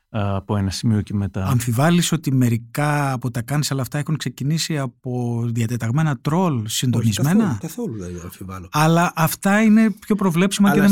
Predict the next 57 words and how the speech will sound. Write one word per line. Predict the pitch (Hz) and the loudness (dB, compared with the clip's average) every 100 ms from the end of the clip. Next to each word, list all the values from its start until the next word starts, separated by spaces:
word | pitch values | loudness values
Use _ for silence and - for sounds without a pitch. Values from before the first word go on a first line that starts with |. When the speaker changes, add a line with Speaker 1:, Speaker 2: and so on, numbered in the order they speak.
| 202 | 6
Speaker 2:
με | |
Speaker 3:
στη | |
δικιά | 180 156 | 4 4
Speaker 2:
ενδιαφέρουν | 151 | 4
Speaker 3:
μου | 147 | 4
Speaker 2:
τόσο | - 170 | 4 2
Speaker 3:
αντίληψη | - | 2
Speaker 2:
πολύ. | 123 113 107 101 185 | 2 2 2 -2 -6
Speaker 3:
πέφτουνε | - _ | -8 _
συγκεκριμένα, | - 147 147 185 156 156 - _ | -8 -6 -4 -2 -4 -6 -12 _
ε, | 123 | -8
άτομα | 123 123 139 | -6 -6 -8
τα | 151 | -8
οποία | 151 185 180 | -4 -4 -2
δεν | 185 262 | -2 0
είναι, | 277 165 104 - _ _ _ | 0 -2 -4 -12 _ _ _
ε, | 131 123 117 113 110 110 - | -8 -4 -4 -6 -10 -12 -16
δεν | 123 196 | -6 -2
ανήκουνε | 233 214 214 127 113 101 _ | 2 2 2 -4 -8 -10 _
σε | - | -12
κάποιο | - 117 | -10 -12
κόμμα. | 117 110 104 101 _ | -10 -8 -8 -10 _
Δηλαδή, | 127 165 | -2 2
Speaker 2:
Μμμ. | |
Speaker 3:
μπορεί | 135 101 | 4 2
να | |
το | 196 | -2
υποστηρίζουν, | 170 139 127 135 | -6 -6 -8 -6
αλλά | 170 | -4
δεν | 170 | -4
ανήκουν. | 262 202 135 123 | -2 -4 -4 -8
Σίγουρα | - 240 185 | -8 -4 -4
δεν | 123 | -4
ανήκουν | 110 107 | -6 -8
σε | - | -10
κάποιο | 117 110 | -12 -12
κόμμα. | 110 135 | -4 0
Speaker 2:
Μα | |
Speaker 3:
Το | 143 | 2
Speaker 2:
η | |
Speaker 3:
μπορεί | 147 | 4
να | 139 | 4
Speaker 2:
παρέα | 151 | 4
αυτή | 170 214 | 4 4
Speaker 3:
κάνουν | 175 | 2
Speaker 2:
που | |
σου | 185 | 2
είπα | 175 | 4
Speaker 3:
αυτό | 160 | 4
Speaker 2:
προηγουμένως | 147 165 170 | 4 2 2
δεν | 202 | 2
ανήκε | 175 131 | 2 0
σε | 120 | -2
κόμμα, | 120 117 117 | -4 -2 0
δεν | 143 160 | 0 0
ήταν | 147 | -2
πολιτική. | 127 113 113 110 123 165 | -4 -4 -4 -6 -4 -4